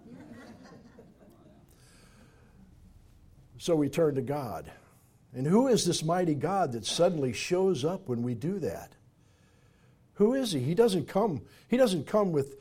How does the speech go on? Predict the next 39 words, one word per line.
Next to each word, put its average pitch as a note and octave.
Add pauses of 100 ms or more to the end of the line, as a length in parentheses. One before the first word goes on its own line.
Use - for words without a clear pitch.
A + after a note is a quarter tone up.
stipulations D#3
of A#2
things D#3
that C3+
we D3+
must C3+
do D#3+
before A2+
we A#2+
come C#3
to A2
him, G#2
does -
he? D#2 (680)
He A3
doesn't G3
come F#3+
with, C3+
uh, A#2+ (340)
uh, G#2 (360)
uh, G2 (240)
rules E3
and B2
regulations B2+
that G2+
says, A2 (960)
you A#2
know, A#2+
when A#2+
you E3+
stop F#3+
doing C#3
that, A#2+ (320)
when C3+
you F#3+
get E3+
your C#3+
act D3+
together, G#2+